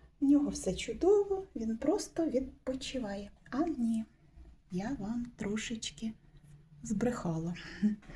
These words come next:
У нього теж тут пробудилась брунічка. Ось щас тільки побачила я. Брунічка пробудилася,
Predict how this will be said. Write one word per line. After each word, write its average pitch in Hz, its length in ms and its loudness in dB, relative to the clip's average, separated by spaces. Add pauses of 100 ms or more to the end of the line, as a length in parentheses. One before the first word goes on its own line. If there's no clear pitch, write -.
(420)
У - 80 0
нього 185 400 2 (160)
теж 202 640 2
тут 202 420 -2
пробудилась 196 840 0
брунічка. 254 800 0 (680)
Ось - 60 -10
щас 214 320 0
тільки 214 320 -10
побачила 185 720 -6
я. 196 80 -12 (800)
Брунічка 190 680 0
пробудилася, 320 1200 2